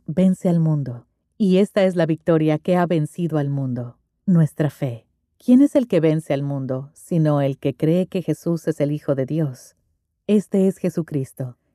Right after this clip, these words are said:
que vino mediante agua y sangre, no mediante agua solamente, sino mediante agua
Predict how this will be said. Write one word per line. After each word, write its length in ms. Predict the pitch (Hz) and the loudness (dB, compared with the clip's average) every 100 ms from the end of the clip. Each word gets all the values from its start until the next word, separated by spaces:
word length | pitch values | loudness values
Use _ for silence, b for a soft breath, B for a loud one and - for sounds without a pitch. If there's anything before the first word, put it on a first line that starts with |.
| _ | _
que 120 | 240 | 2
vino 260 | 226 247 254 | 6 6 8
mediante 580 | 220 180 165 156 156 139 | 6 4 0 0 -2 -2
agua 360 | 165 170 175 | -2 -2 -2
y 60 | 170 | -4
sangre, 580 | - 156 143 131 127 _ _ _ - | -4 -4 -4 -8 -12 _ _ _ 0
no 180 | 226 269 | 4 6
mediante 460 | 285 247 196 180 | 6 4 2 0
agua 260 | 156 151 147 | 0 0 -2
solamente, 680 | - 147 143 131 123 127 123 _ _ _ | -2 -2 -2 -4 -6 -12 -16 _ _ _
sino 320 | - 160 147 | -2 0 2
mediante 500 | 139 139 131 131 131 | 0 -2 -4 -2 -2
agua 480 | 143 175 196 196 | -2 0 -2 -4